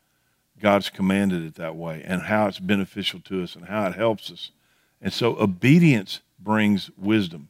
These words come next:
It's not just knowing about something, it's knowing how to apply it. And when you are obedient to the Word of God after those other things, then that brings wisdom,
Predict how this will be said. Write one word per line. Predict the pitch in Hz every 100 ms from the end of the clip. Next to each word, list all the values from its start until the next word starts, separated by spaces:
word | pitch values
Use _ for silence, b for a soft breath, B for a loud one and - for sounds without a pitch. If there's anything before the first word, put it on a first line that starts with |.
| _ _ _ -
It's | 110 -
not | 151 147
just | 135 123 123
knowing | 117 131 143 123
about | 98 98 95 92
something, | 107 92 95 95 _ _ _
it's | 107 -
knowing | 120 117
how | 110 113
to | 107 87
apply | - 110 107 87
it. | 62 _ _ _ _ _ -
And | 107
when | 110 117
you | 117 107
are | 95
obedient | 85 90 131 170 156 104 -
to |
the | 104
Word | 92 95
of | 92 85
God | 90 85 90
after | 104 - 110
those | 104 95
other | 120 185 151
things, | 90 90 90 95 _ _ _ _ _
then | 107 107
that | 123 151
brings | 110 113 107 104 95 -
wisdom, | 104 104 123 131 135 151 160